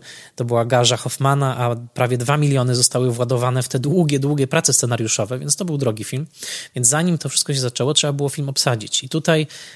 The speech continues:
no, m, wskazujemy na, m, obsadę i na to, w jaki sposób w zasadzie idealne obsadzenie tego filmu przesądza w dużej mierze o jego sukcesie.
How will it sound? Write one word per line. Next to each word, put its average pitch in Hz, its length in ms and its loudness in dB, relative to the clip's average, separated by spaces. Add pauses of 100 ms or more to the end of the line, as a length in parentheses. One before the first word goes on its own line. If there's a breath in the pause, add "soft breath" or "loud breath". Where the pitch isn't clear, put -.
(140 loud breath)
no, 147 160 0
m, 135 300 -8
wskazujemy 143 600 2
na, 131 220 2
m, 117 380 -6
obsadę 147 480 0
i 135 120 -4
na 135 120 2
to, 135 200 -2
w 123 40 -4
jaki 127 200 -4
sposób 131 360 -2
w 120 60 -2
zasadzie 127 480 0 (520 loud breath)
idealne 156 720 0
obsadzenie 131 480 0
tego 139 200 -2
filmu 143 460 0 (340 loud breath)
przesądza 151 420 2
w 135 40 -4
dużej 131 220 0
mierze 123 240 0
o - 20 0
jego 117 220 0
sukcesie. - 520 0